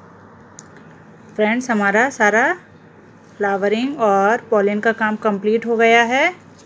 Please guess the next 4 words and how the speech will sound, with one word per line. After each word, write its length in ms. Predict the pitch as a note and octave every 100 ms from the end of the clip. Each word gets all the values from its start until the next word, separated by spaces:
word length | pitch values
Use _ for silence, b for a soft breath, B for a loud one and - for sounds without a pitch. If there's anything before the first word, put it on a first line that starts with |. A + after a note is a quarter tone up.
| - - - - - - - - - -
अब 120 | G#3 G3+
इसमें 320 | G#3 A#3 A#3
हम 300 | A#3 C#4+ G4+ - - - - -
दोबारा 540 | G3+ G3 G3 A3+ E4